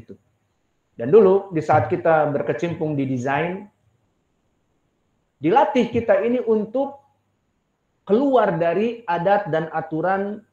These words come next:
dari pemikiran-pemikiran yang sudah baku. Maka kamu harus kreatif. Nah, salah satu dari kreatif, melepaskan diri dari kungkungan adat,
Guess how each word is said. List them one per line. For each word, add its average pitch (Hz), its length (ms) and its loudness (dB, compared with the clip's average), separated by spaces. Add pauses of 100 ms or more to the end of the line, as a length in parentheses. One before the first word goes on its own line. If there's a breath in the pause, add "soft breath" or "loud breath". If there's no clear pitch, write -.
(100)
dari 156 160 0
pemikiran-pemikiran 156 1040 -4
yang 147 160 -4
sudah 139 320 -6
baku. 117 320 -10 (2500)
Maka 147 240 -6
kamu 277 320 0
harus 233 240 2
kreatif. 226 560 -6 (280)
Nah, 190 360 -20
salah 165 240 -2
satu 226 240 2
dari 175 160 2
kreatif, 165 640 -2 (960)
melepaskan 160 640 -2
diri 160 240 0
dari 147 320 -2
kungkungan 147 640 -6
adat, 135 520 -4